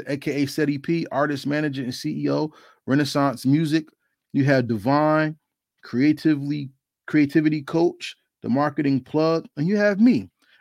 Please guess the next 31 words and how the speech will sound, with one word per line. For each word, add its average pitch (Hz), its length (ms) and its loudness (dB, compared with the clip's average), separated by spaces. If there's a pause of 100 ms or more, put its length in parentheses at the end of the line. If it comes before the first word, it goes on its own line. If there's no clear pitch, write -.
(100)
music 196 260 2
solution 180 420 -2
spe-, - 420 -2
specialist, 123 600 -4
owner 147 280 0
of - 180 -10
Heritage 127 480 -4
Hip 127 160 -8
Hop. - 180 -10 (520)
From - 200 -12
eight 196 260 0
to 185 140 2
eleven, 208 560 2
True 208 300 -4
and 196 100 -4
Living 190 280 0
L 175 180 -2
L 170 100 2
C 180 180 -6
permits 160 380 -4
the 131 80 -14
T 170 200 -4
and 160 120 -2
L 156 100 -2
talk 143 320 0
about 101 180 -6
marketing 139 360 -2
and 123 100 -6
promo-, 135 360 -4 (260)
and - 80 -10
promotion. 147 480 -2